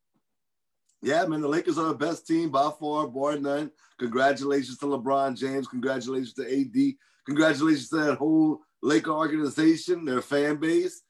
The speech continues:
They proved it. At the end of the day, we can sit here and debate on this and that.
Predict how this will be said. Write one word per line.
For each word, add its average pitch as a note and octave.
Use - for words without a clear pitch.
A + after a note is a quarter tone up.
They D#3+
proved G3+
it. C3+
At C3+
the C#3+
end D#3+
of F3+
the F3
day, E3+
we D#3+
can D#3
sit F3+
here F3
and E3
debate E3
on D3
this E3
and C#3
that. E3+